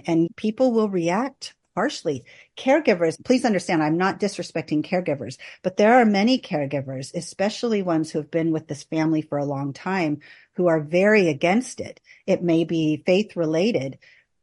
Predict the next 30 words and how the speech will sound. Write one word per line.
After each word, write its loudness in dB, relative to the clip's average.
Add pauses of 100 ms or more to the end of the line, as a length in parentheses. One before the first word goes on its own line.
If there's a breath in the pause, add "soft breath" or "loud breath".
(240)
and 2
they 2
talk 0
the -2
family 0
out 2
of -4
it, 0 (220)
or 6
they 2
tell 0
the -2
patient -2
what -4
they're 0
doing 0
is -2
murdering, 0
and, 0
and 0
they -2
say 0
hurtful -4
words, 2
and 0
they 0
cause -2
even -2
more -2
distress. -4